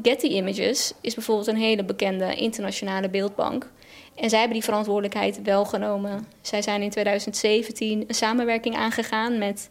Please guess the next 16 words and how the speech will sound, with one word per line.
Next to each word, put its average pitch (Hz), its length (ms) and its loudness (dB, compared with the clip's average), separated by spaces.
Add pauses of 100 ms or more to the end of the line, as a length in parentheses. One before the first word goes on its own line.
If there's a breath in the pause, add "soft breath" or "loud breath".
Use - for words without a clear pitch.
(340 loud breath)
Muslimgirl 214 580 2
dot 196 220 -2
com. 262 260 2
Dat 226 160 -2
is - 180 -4
een, 214 240 -4 (720 loud breath)
de 214 100 0
grootste 226 800 4
online 208 340 2
platform 208 460 0
voor 208 120 0
moslimvrouwen 202 600 -2
in 202 80 0
de 196 80 -2
V 208 380 0
S. - 240 -6